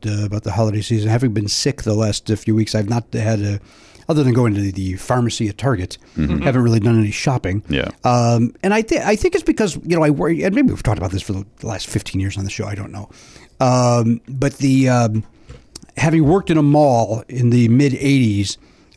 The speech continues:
Speaker 1: at Christmas time, which was just an exciting time,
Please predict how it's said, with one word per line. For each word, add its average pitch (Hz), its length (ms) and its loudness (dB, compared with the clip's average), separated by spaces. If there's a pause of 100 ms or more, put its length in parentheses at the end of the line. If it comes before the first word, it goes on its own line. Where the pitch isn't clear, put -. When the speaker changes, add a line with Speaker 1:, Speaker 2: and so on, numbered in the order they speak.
(200)
Speaker 1:
at - 200 -4
Christmas 131 320 0
time, 107 380 0
which 120 180 0
was 139 80 4
just 180 240 -2
an 156 80 4
exciting 160 500 0
time, 82 260 -2